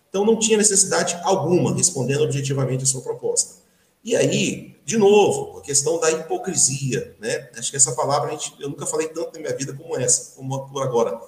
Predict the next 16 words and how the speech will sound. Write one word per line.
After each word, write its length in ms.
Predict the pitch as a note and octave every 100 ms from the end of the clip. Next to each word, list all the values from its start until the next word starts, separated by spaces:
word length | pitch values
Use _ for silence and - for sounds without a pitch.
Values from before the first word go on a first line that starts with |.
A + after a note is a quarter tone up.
| - A#2+
nesses 240 | A2+ -
tempos. 360 | C3 D#3 - - - - - _
A 60 | D3+
hipocrisia, 840 | D#3+ A#3 G3+ C#3 - F#3+ D#3+ A2+ -
em 120 | C3+ -
tantos 300 | - A3 A#3
temas 320 | - D#3 D3 C3
com 120 | C3
relação 360 | B2+ A#2 B2+ B2
à 20 |
pandemia, 500 | B2 A2+ G2 G#2 C#3
e 100 | A#2
esse 180 | C3 C3
é 60 | G#2
mais 260 | F#2 -
um, 180 | D#3